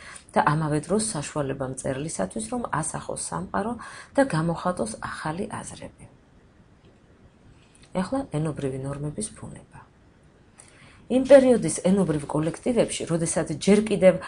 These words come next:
არ იყო შექმნილი დამწერლობა, მანამდე, სანამ ჩამოყალიბდებოდა ენის ფუნქციონალური სახესხვაობები, მოლაპარაკე სუბიექტებს ჯერ კიდევ არ შეიძლება ქონოდათ შეფასებითი შეხედულებები სხვისი თუ საკუთარი მეტყველებისადმი,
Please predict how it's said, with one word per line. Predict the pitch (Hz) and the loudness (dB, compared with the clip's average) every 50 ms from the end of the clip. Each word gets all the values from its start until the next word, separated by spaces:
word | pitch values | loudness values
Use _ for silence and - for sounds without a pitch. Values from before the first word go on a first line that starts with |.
| - - - - - _ | -14 -16 -20 -20 -20 _
არ | _ 160 170 180 156 | _ 4 6 6 6
იყო | 143 - - 110 | 4 -2 -2 -6
შექმნილი | 123 - - 139 131 - - - - - - | -6 -4 -6 -6 -8 -8 -14 -14 -12 -12 -12
დამწერლობა, | - - 147 151 160 - - 233 226 160 139 120 - - - - _ _ - - - _ | -6 -4 -4 -4 -2 -2 -2 -2 -2 -4 -4 -6 -6 -10 -12 -12 _ _ -20 -20 -20 _
მანამდე, | - 165 190 220 214 185 147 - 120 117 | 2 6 8 8 8 8 6 2 -2 -6
სანამ | - - - 165 160 147 143 143 | -6 -4 -4 -4 -2 -2 -4 -4
ჩამოყალიბდებოდა | - - 156 147 151 143 - 143 143 147 147 147 - - 143 - - - - - - - - - - - _ - | -6 -6 -4 -4 -4 -4 -4 -6 -4 -4 -6 -6 -6 -8 -6 -6 -8 -6 -6 -6 -6 -6 -14 -20 -20 -20 _ -10
ენის | _ - 175 170 147 127 - - | _ -2 -2 -2 -2 -6 -8 -10
ფუნქციონალური | - - 165 151 - - - 160 151 151 151 139 - - - - | -8 -8 -8 -6 -6 -6 -8 -6 -6 -6 -6 -6 -8 -10 -12 -10
სახესხვაობები, | - - 135 127 - 139 - - - - 170 208 233 220 - 135 127 - - 110 - - - - - _ _ - 156 | -10 -10 -10 -10 -10 -10 -12 -10 -8 -6 -6 -6 -6 -4 -6 -8 -8 -8 -16 -16 -16 -20 -20 -20 -20 _ _ 0 0
მოლაპარაკე | 185 202 214 214 202 190 170 147 - - 131 - - | 2 2 2 2 0 -2 -2 -4 -6 -8 -10 -10 -8
სუბიექტებს | - 147 147 - 190 196 202 196 - - 226 220 - - | -8 -8 -4 -2 -2 -2 -2 -2 -6 -6 -6 -6 -8 -4
ჯერ | - 202 202 196 - | -2 -2 -2 0 -2
კიდევ | 202 185 208 202 - - 180 | -2 -2 -2 -2 -2 -2 -4
არ | 190 185 - | -4 -2 0
შეიძლება | - 220 202 156 127 120 - - - - | 0 0 0 0 -2 -6 -6 -6 -8 -6
ქონოდათ | - 160 160 160 156 - - - - | -6 -6 -6 -4 -4 -4 -4 -2 -4
შეფასებითი | 175 175 - 160 151 - 156 143 147 147 - 143 - | -4 -4 -4 -8 -6 -6 -4 -4 -6 -8 -6 -10 -8
შეხედულებები | - 143 - - 147 - 156 156 160 156 165 170 170 214 233 220 - - - - - - - - - | -8 -8 -8 -8 -8 -6 -6 -6 -6 -2 -2 -2 -2 -4 -8 -8 -12 -18 -20 -20 -20 -20 -14 -14 -8
სხვისი | - - 175 170 - - 208 208 202 - - 247 247 240 | -4 -4 -4 -2 -2 -2 -2 -4 -4 -4 -4 -4 -4 -2
თუ | - 262 254 254 - | -2 -4 -2 2 0
საკუთარი | 170 165 185 180 - 202 214 226 226 220 | 0 0 0 -2 0 0 0 2 2 0
მეტყველებისადმი, | 214 208 - 196 185 180 170 151 151 151 - - 120 - - 107 | 0 2 2 2 4 4 2 0 0 -6 -4 -6 -6 -6 -6 -8